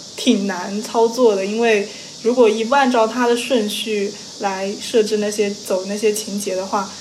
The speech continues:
就会卡关，或者是直接死掉之类的。但是这个游戏包括小说，虽然是一个短篇小说，然后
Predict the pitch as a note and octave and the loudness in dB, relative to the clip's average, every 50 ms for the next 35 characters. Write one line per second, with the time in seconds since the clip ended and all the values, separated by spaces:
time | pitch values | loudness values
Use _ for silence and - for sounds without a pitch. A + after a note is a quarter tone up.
0 | - - - - A#3 A3 - A#3+ G#3+ G3 F#3+ F#3 - - - G3 G3 - - - | -16 -6 0 2 2 4 4 4 2 2 0 -2 -6 -6 -6 -6 -6 -6 -4 -4
1 | G#3 G3 G3+ G3+ G3+ - A3+ G#3 G3 F#3+ F3+ - - A3 G#3 G3 F#3+ G3 - - | -4 -2 -2 -2 0 2 2 2 2 -2 -6 -6 -4 -2 -2 0 -2 -2 -6 -12
2 | - - - - - - G#3 G3 G3+ G#3+ G#3+ G#3+ A3+ A3 - - F#3+ F3+ G3+ G3+ | -14 -14 -12 -12 -10 -8 -8 -4 0 2 4 4 4 2 -2 -6 -6 -4 -2 0
3 | G3 F#3+ F#3+ - G3+ F#3+ - - - - - B3+ B3 B3+ B3+ C4 C#4 C4 B3+ A3 | 0 0 -2 -4 -4 -4 -4 -4 -6 -4 0 2 4 4 4 4 4 4 4 4
4 | F#3+ G3 G3 - - C4+ B3 A3+ G#3+ G#3 G#3+ - - - - - A#3+ A#3+ B3+ B3+ | 4 2 0 -2 -2 0 2 2 2 0 -2 -6 -14 -8 0 4 4 4 6 6
5 | - B3+ A#3+ - - G#3 F#3+ - - - - A#3+ A3+ A3+ A#3 A3 - - - - | 6 4 6 4 2 0 0 -2 -4 -2 2 4 6 6 4 2 -2 -6 -14 -16
6 | - - - - - - - - - - - - C4+ A#3+ A#3+ B3+ B3 - B3 A#3 | -16 -16 -16 -16 -16 -16 -16 -14 -10 -4 0 2 4 4 4 2 2 2 2 2
7 | G#3+ G#3+ G#3+ G#3 G3 G3+ F#3+ G3+ A#3 A#3 A#3 - - - - - - G#3+ G3 G3 | 4 4 4 2 0 -2 -2 -2 0 0 2 0 0 -2 -2 -4 -2 -2 -2 0
8 | G3 F#3+ G3 G3 | -2 -2 -2 -4